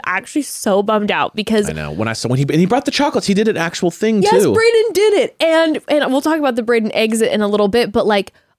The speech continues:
Speaker 1: I'm sorry, when I think about the way that most of the episodes ended, the ending clip was Jess hanging out with Brayden and some of the other
Speaker 2: Yeah.
Speaker 1: guys, and they were, like, rapping together. D-,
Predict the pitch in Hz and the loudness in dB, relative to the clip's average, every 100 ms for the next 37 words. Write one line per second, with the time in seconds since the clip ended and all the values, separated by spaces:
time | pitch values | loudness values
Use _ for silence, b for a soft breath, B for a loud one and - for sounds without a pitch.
0 | _ _ - 294 339 370 254 214 247 330 | _ _ -2 0 0 -2 -2 2 4 4
1 | 381 - 233 294 277 269 - 285 302 349 | 2 -2 -2 0 2 0 0 0 2 0
2 | 339 - - 220 226 220 254 233 214 240 | 0 -6 -4 0 2 2 2 0 0 0
3 | 233 - 185 - 226 - - 175 185 254 | -2 -2 -6 0 0 0 -6 -4 2 2
4 | 320 339 _ 240 - 208 233 269 262 - | 2 -2 _ -6 -2 0 2 2 0 0
5 | 202 - - b b b b 226 277 214 | 0 -2 -8 b b b b 0 2 0
6 | 185 - 226 311 - - 294 262 247 220 | -6 0 0 0 -4 -2 2 2 2 0
7 | 214 - 202 226 254 233 240 226 208 196 | -2 -2 -2 0 0 0 0 2 2 2
8 | 196 196 240 269 - 247 233 214 208 190 | 0 0 0 -2 -2 2 2 2 0 0
9 | 165 165 220 254 240 269 262 240 240 240 | -4 -4 -2 -2 0 0 2 2 2 4
10 | 240 233 | 2 0